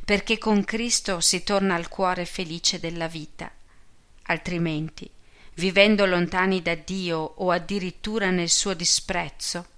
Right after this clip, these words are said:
stoltezza, costruiremo un mondo di divisione e morte.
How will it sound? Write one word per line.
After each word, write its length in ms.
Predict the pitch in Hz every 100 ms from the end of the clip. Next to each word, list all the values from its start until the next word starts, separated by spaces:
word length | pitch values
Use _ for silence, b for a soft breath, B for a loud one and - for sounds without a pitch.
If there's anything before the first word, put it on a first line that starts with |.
| -
stoltezza, 1000 | - - 160 151 - 156 147 - - 147 - B B B B B
costruiremo 800 | - 202 - 220 220 208 226 220
un 200 | 196 185
mondo 400 | 185 190 208 202
di 140 | 190 185
divisione 920 | 170 160 165 - 170 156 165 160 -
e 120 | 175
morte. 580 | 170 151 151 - 160